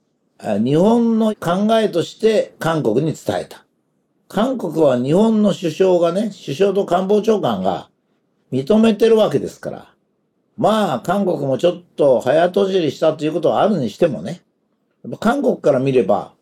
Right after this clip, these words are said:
日本の総理大臣とね、それから河野官房長官、それに日本の一番の大きかった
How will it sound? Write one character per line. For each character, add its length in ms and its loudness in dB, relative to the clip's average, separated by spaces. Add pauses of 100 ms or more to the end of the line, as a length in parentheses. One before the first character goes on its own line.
(400)
日 80 -2
本 140 4
の 100 2
総 220 2
理 80 0
大 240 4
臣 220 -6
と 120 -8
ね、 340 -4 (520)
そ 120 -4
れ 80 0
か 120 2
ら 120 2
河 240 2
野 120 0
官 220 -2
房 140 4
長 200 2
官、 220 -14 (480)
そ 140 -2
れ 120 2
に 440 0
日 120 0
本 180 4
の 120 0
一 200 -4
番 240 2
の 140 4
大 80 2
き 100 -12
か 140 0
っ 100 -4
た 340 0